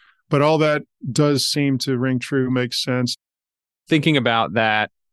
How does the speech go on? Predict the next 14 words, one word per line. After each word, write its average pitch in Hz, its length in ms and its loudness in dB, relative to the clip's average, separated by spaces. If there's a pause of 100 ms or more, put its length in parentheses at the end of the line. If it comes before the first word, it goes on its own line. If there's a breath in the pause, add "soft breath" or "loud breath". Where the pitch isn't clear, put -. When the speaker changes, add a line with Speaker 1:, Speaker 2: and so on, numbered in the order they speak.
(340)
Speaker 2:
five 113 180 2
hundred 107 220 0
basis 104 300 -2
points 107 280 0
or 101 80 0
slightly 98 360 0
less 95 200 0
than 98 140 -4
five 95 160 0
hundred 95 220 -2
basis 98 320 -2
points 98 460 -2
of 104 260 2 (120)
margin 104 640 2